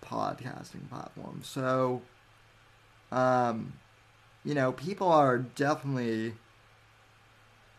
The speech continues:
um, catching on to this story. That's the main point. I don't really care if, uh, you know,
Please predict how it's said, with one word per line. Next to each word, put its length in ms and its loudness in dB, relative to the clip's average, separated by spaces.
um, 640 -4
catching 460 -4
on 240 2
to 80 0
this 200 -8
story. 380 -4
That's 340 0
the 120 -4
main 280 -4
point. 260 -6
I 120 0
don't 300 -2
really 300 2
care 760 0
if, 340 2
uh, 460 4
you 60 -4
know, 340 0